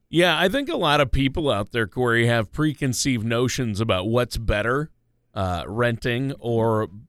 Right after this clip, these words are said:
owning a home in retirement. And, uh, there are a lot of different factors that maybe people aren't thinking about. And so,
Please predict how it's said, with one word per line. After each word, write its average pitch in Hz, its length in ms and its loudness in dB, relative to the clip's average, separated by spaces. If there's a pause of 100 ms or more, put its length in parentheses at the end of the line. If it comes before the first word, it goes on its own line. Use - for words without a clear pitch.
(160)
owning 127 480 -2 (100)
a 107 160 -2
home 135 480 -2 (320)
in 139 200 0
retirement. 151 800 -2
And, 151 680 0 (260)
uh, 151 180 0
there 165 200 4
are 208 260 2
a 262 80 2
lot 123 240 4
of 113 80 0
different 113 300 -4
factors 131 600 -2
that 127 260 0 (140)
maybe 151 380 -2
people 151 400 -4
aren't 135 240 -4
thinking 180 340 -4
about. 87 380 -4
And 117 160 -4
so, 131 320 2